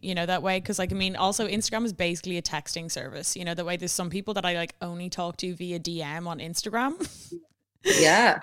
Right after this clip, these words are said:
Speaker 1: And, um, so they're, they're pretty much the exact same thing. Uh, I probably use, like, I mean, on Instagram anyway, I probably only,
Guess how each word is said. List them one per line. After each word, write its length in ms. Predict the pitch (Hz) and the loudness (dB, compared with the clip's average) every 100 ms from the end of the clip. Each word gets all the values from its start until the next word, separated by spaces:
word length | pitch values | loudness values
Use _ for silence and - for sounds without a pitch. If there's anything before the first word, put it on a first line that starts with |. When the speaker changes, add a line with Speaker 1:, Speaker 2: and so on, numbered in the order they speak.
| - | 2
Speaker 1:
And, 360 | 240 226 208 208 | 8 8 8 6
um, 420 | 196 190 180 185 - - | 6 6 4 0 -8 -6
so 120 | - | 4
they're, 220 | 262 285 - | 8 8 8
they're 100 | 294 | 4
pretty 280 | - 277 311 | 4 4 8
much 240 | 269 - | 6 6
the 100 | 233 | 0
exact 380 | 190 170 185 190 | 0 4 4 4
same 240 | 196 180 | -2 0
thing. 400 | 170 185 - 180 - - - | 0 0 0 -6 -10 -18 0
Uh, 280 | 190 185 180 | 6 6 8
I 140 | 220 | 8
probably 240 | 226 269 247 | 6 4 0
use, 300 | 196 214 202 | 0 0 0
like, 100 | 190 | -2
I 40 | |
mean, 120 | 196 | -2
on 120 | 190 185 | -2 -2
Instagram 460 | 196 208 233 208 | -2 0 4 4
anyway, 280 | 170 196 170 | 4 2 0
I 20 | |
probably 280 | 160 175 170 | -2 -4 -2
only, 360 | 185 185 175 | 0 0 -2